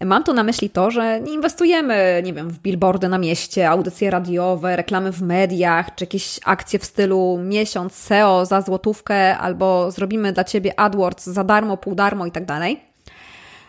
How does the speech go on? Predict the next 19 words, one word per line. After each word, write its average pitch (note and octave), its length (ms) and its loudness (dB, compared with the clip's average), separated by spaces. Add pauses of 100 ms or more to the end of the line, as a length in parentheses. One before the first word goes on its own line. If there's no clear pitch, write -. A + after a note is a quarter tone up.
(160)
E, F#3+ 100 -2 (160)
raczej D#4 260 2
staramy B3+ 320 2
się - 120 -4
edukować, G3+ 520 -4
pomagać, G3 600 2 (160)
włączać A3 420 0
się G3 80 0
albo A3 140 4
inicjować D4+ 480 0
nawet F3+ 180 0
różne A3 240 2
akcje A3+ 280 0
czy A3+ 100 -4
wydarzenia. F#3 560 -2 (580)
Za A3 240 2
pośrednictwem A#3 1040 -2 (380)
tych F#4 220 4
działań D#3+ 440 -2